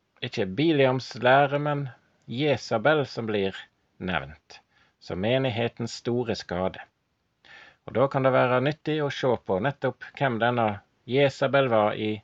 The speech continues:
Det gamle testamentet. Og da kan en lese om i første kongebok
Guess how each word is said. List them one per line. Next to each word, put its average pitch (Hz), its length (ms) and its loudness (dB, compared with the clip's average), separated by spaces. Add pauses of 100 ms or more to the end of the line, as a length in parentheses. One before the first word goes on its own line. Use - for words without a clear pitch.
(120)
Det 104 120 -4
gamle 107 320 0
testamentet. 95 680 -8 (1700)
Og 98 80 -10
da 120 120 4
kan 131 240 0
en 131 100 0
lese 135 320 2
om 147 280 0 (100)
i 120 320 -4
første - 580 -2
kongebok 101 800 -4